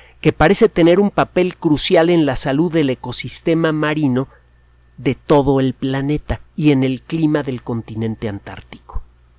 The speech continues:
Esta corriente está perdiendo fuerza. Hasta hace poco se aseguraba que esto estaba relacionado con el calentamiento global antropogénico.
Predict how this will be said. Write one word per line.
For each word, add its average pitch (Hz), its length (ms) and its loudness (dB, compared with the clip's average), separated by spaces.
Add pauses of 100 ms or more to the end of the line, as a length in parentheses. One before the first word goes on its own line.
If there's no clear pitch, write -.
(500)
Esta - 260 2
corriente 202 500 4
está 180 220 0
perdiendo 131 640 -4
fuerza. 123 640 -8 (1200)
Hasta - 380 -4
hace 170 180 0
poco 185 340 -2
se 180 120 -2
aseguraba 165 520 0
que 147 160 -4
esto 156 200 -4
estaba 160 320 0
relacionado 156 640 -2
con 135 180 -2
el 123 120 -4
calentamiento 123 800 -4
global 117 340 -4
antropogénico. 151 840 -4